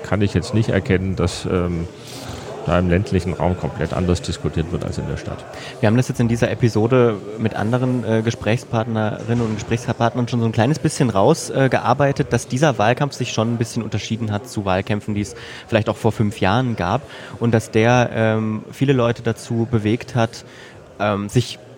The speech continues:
Speaker 2: zu beteiligen, ähm, auch Verbände, Gewerkschaften und so wie aktiver noch am Wahlkampfgeschehen teilzunehmen. Ähm, glauben Sie, erstmal glauben Sie das auch und glauben Sie, dass das auch vielleicht nachhaltig ist, also dass, äh, sich jetzt hier was verändert, dass die Menschen politischer werden?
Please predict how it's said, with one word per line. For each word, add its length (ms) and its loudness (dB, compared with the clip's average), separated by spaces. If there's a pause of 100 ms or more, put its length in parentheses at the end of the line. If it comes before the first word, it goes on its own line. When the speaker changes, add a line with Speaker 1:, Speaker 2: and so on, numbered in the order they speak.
(100)
Speaker 2:
zu 120 -4
beteiligen, 800 2
ähm, 440 -2
auch 220 0
Verbände, 840 2
Gewerkschaften 640 0
und 100 -4
so 200 -2
wie 180 -2
aktiver 560 2
noch 320 2
am 240 0
Wahlkampfgeschehen 1000 0
teilzunehmen. 540 0 (540)
Ähm, 200 4 (120)
glauben 260 4
Sie, 320 -2 (400)
erstmal 260 4
glauben 200 4
Sie 80 2
das 260 2
auch 300 4
und 200 -2
glauben 280 4
Sie, 100 -2
dass 180 0
das 160 0
auch 200 -4
vielleicht 260 2
nachhaltig 600 2
ist, 160 -2
also 160 0
dass, 440 -6
äh, 200 2
sich 200 -2
jetzt 140 4
hier 140 4
was 160 0
verändert, 480 0
dass 100 -6
die 120 -2
Menschen 280 0
politischer 640 0
werden? 340 0